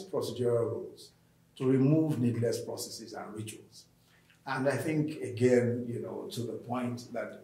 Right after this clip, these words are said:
uh, uh, Fidelis made, you know,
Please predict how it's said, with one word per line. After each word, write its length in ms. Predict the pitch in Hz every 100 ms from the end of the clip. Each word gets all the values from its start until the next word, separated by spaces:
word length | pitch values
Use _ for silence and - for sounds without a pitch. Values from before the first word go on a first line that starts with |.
| 101
uh, 960 | 101 - - - _ _ _ _ -
uh, 120 | 113 113
Fidelis 520 | 120 120 117 113 -
made, 380 | 120 117 - -
you 240 | - -
know, 140 | -